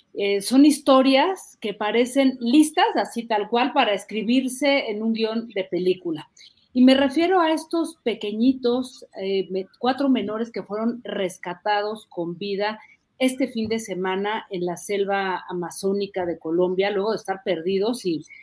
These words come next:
pues, deambulando por cuarenta días en ese territorio tan inhóspito como poderoso. Dos pequeñitas, una de trece años, otra de nueve, dos pequeños de cuatro años y un bebé de once meses. Y esta historia, este,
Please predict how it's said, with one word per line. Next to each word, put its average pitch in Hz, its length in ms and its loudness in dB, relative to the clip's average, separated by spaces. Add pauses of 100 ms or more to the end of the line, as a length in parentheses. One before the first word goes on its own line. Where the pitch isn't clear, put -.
(200)
pues, 180 160 2
deambulando 196 720 4
por 208 240 -6
cuarenta 233 540 2
días 233 500 0 (400)
en 202 140 -2
ese 240 680 4
territorio 196 520 0
tan 202 180 -6
inhóspito 220 540 -4
como 180 340 -4
poderoso. 170 640 -2 (680)
Dos 330 220 4
pequeñitas, 240 840 4
una 226 300 0
de 196 100 0
trece 214 400 -4
años, 226 340 0
otra 208 240 -2
de 180 140 2
nueve, 220 380 2
dos 208 160 -8
pequeños 196 420 -6
de 170 120 -2
cuatro 214 400 0
años 214 400 -2 (300)
y 220 40 -6
un 226 100 4
bebé 208 440 0
de 185 160 2
once 185 380 0
meses. 170 480 -4 (500)
Y 294 100 6
esta 349 320 4
historia, 247 840 4
este, 190 1080 0